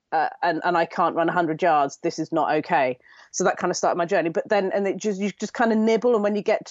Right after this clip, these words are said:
to three miles, when you do your five Ks, it's like, "Oh, I wonder if I can do a ten." And then you're like,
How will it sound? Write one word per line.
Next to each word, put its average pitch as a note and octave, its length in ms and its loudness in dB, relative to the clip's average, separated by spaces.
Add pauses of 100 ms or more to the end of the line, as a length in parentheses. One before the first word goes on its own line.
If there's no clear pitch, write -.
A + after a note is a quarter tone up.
to F#3 400 2 (320)
three F#3+ 240 2
miles, F#3 640 2 (300)
when D#3+ 320 -2
you D#3 60 -4
do E3 100 0
your D#3+ 140 2
five E3+ 320 2
Ks, E3+ 280 0
it's F3 120 -10
like, E3+ 100 0
"Oh, E4 100 -2
I C4+ 60 4
wonder G#3 200 0
if - 40 -14
I C#4+ 60 0
can A#3+ 100 -2
do B3 120 2
a B3 40 0
ten." F3 460 0
And E3+ 100 -2
then F#3 80 0
you're F#3 120 0
like, E3 120 -2